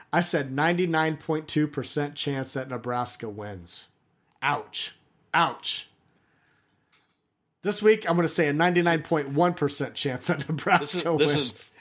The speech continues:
Speaker 2: and this is why Justin does not make Vegas odds.
Speaker 1: Well, yeah, that's true. That's true.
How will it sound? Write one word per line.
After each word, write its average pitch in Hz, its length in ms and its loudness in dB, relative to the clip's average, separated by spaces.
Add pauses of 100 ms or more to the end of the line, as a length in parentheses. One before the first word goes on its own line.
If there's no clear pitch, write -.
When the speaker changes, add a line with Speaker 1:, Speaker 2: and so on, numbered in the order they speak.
Speaker 2:
and 127 180 0
this 160 140 2
is 147 120 -4
why 131 360 2 (120)
Justin 123 380 -2
does 98 160 -6
not 104 220 -4
make 98 280 -8
Vegas 90 360 -8
odds. 65 460 -20 (1400)
Speaker 1:
Well, 113 300 -12 (1000)
yeah, 98 240 -12 (320)
that's 113 280 -6
true. 92 300 -12 (140)
That's 117 240 -12
true. 95 300 -16